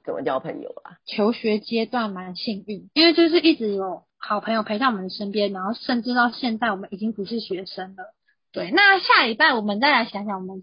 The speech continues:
Speaker 2: 是要做别的聊聊系列呢，还是做可能分享电影或是剧这边？那如果有听众想要听我们讲什么，也欢迎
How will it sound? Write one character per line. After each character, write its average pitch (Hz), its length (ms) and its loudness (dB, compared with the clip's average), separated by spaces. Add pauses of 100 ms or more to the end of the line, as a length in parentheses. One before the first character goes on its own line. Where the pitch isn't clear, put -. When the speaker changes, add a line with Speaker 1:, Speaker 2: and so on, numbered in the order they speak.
Speaker 2:
是 220 80 -6
要 226 180 2
做 220 600 2
别 220 180 0
的 285 100 6
聊 220 160 4
聊 226 200 4
系 269 240 -2
列 269 200 2
呢， 220 540 -4
还 202 100 -10
是 233 460 -4 (680)
做 208 420 6
可 202 120 -10
能 190 240 -4
分 247 260 4
享 185 340 -2
电 247 340 2
影 190 120 -6
或 214 120 -2
是 233 300 -2
剧 214 360 -6
这 - 140 -12
边？ 196 400 -6
那 339 180 4
如 285 140 4
果 233 120 4
有 202 220 2
听 240 240 -2
众 240 200 2
想 190 140 -4
要 202 120 -2
听 233 180 -6
我 208 60 -2
们 185 180 -6
讲 185 200 -10
什 185 100 -12
么， 196 140 -6
也 196 200 -6
欢 302 320 2
迎 240 240 4